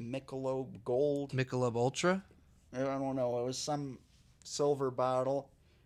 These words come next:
Speaker 1: and it smelled like
Speaker 2: Piss?
Speaker 1: rot-, rotten cornbread and piss.
Speaker 2: Yeah,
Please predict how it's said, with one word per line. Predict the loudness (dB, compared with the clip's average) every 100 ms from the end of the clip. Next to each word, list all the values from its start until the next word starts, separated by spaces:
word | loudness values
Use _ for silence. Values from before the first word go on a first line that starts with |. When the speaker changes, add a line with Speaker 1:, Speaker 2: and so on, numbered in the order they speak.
| -14
Speaker 1:
and | -6 -4 -2 -4
it | -4
smelled | -6 -2 0 0 0
like | 0 0 -4 -20 _ -20 _ _ _
Speaker 2:
Piss? | 0 4
Speaker 1:
rot-, | 4 2 -6
rotten | 0 2 2 0 -6 -8
cornbread | -6 -4 -2 -2 0 0
and | 0 -6
piss. | -4 -4 -4 -10 -14 -20 _ _ _ _ _ _ _ _ _ -20 _ _ _ -20 _ _ _ _ -20 _ _ _ _ -6
Speaker 2:
Yeah, | 0 0